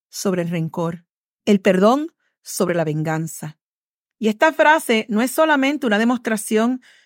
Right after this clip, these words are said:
de la misericordia y de la in-, compasión incondicional de Jesús, sino también una gran enseñanza para todos nosotros. En sus palabras,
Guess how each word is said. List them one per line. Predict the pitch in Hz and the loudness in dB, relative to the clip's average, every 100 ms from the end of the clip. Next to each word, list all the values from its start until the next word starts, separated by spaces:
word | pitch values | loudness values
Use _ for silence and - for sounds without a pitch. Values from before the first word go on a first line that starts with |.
| _ | _
de | 185 208 | -2 2
la | 196 | 2
misericordia | 202 - 185 185 208 254 277 | 0 0 -2 0 2 2 2
y | 233 | 0
de | |
la | 185 | 2
in-, | 185 185 _ _ | 0 -6 _ _
compasión | - 190 196 185 - 233 | -4 -2 -2 -4 0 2
incondicional | 311 302 - 226 202 208 208 165 180 | 2 -2 2 4 4 0 -2 -2 0
de | 226 | 0
Jesús, | 202 - - 175 - _ _ _ _ _ | -2 -4 -6 -6 -8 _ _ _ _ _
sino | - 269 262 | -2 0 2
también | 254 262 311 | 2 2 2
una | 285 269 - | 2 0 -2
gran | 202 202 208 262 | -4 0 2 2
enseñanza | 311 294 262 214 202 240 254 208 | -2 -2 0 2 2 0 0 -4
para | 190 175 | -2 -4
todos | 175 175 | -4 -4
nosotros. | 196 196 - 170 175 170 - _ _ _ _ _ - | -2 -4 -4 -6 -6 -14 -20 _ _ _ _ _ -4
En | 233 233 | 0 0
sus | 233 | -2
palabras, | - 208 220 269 190 175 - | 0 2 4 4 0 -6 -10